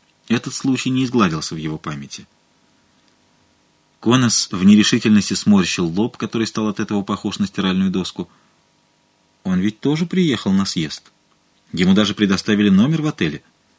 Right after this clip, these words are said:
«Мне б не хотелось с ним встречаться», заявил Райджер. «Он придет сюда в девять.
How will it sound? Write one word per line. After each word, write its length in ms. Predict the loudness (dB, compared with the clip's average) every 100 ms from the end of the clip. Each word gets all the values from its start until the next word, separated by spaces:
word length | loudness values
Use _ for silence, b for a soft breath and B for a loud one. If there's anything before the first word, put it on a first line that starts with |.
| _ _ _ _ _ _ _ _ _
«Мне 320 | 0 2 2
б 40 | 0
не 120 | -2
хотелось 460 | -2 -4 -4 -4 -6
с 60 |
ним 120 | -6
встречаться», 640 | -6 -6 -6 -6 -8 -10 -14 -18 _ _ _
заявил 420 | -8 -4 -2 -2 -2
Райджер. 420 | -4 -4 -10 -14 _ _ _ -20 _ -20 _ _ _ _ _ -20 _
«Он 180 | -2 0
придет 300 | 0 0 0
сюда 220 | 0 -4
в 80 | -2
девять. 360 | 0 0 -2